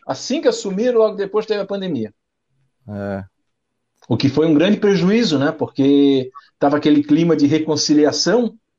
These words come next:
Speaker 1: era com certeza nenhuma que a torcida pegaria junto, como pegou esse ano. Então, foi um pre-, o Figueirense teve um pre-, eu lembro que eu escrevi isso na época, prejuízo incalculável. Claro, para todos os clubes, evidentemente,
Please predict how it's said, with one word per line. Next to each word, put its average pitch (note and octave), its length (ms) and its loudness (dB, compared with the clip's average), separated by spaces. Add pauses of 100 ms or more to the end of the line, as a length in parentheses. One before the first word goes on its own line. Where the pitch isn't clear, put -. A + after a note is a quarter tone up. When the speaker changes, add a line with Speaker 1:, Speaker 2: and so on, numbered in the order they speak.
(500)
Speaker 1:
era B2+ 340 2
com D#3+ 140 0
certeza D#3 480 2
nenhuma D3+ 360 2
que G#3 80 -2
a G3 40 -2
torcida G#3 640 -2
pegaria C3 440 2
junto, D#3+ 300 -2
como B2 180 -4
pegou C3+ 280 0
esse D#3+ 220 -2
ano. F#3+ 240 0
Então, C#3+ 460 -4 (360)
foi C#3+ 240 0
um D#3 120 -2
pre-, E3 140 2
o D#3 100 2
Figueirense E3 380 0
teve G3 140 0
um F#3+ 40 -2
pre-, F3 160 -4
eu D#3+ 60 4
lembro A3+ 200 2
que - 60 -2
eu F#3 40 0
escrevi F3 300 -2
isso G3 180 -4
na F#3 120 2
época, F#3+ 260 -6 (240)
prejuízo E3 720 0
incalculável. G3+ 1000 0 (340)
Claro, G3 340 0 (280)
para C#3 200 2
todos F#3+ 380 0
os C3+ 100 -6
clubes, D#3 480 -4
evidentemente, C#3+ 760 -2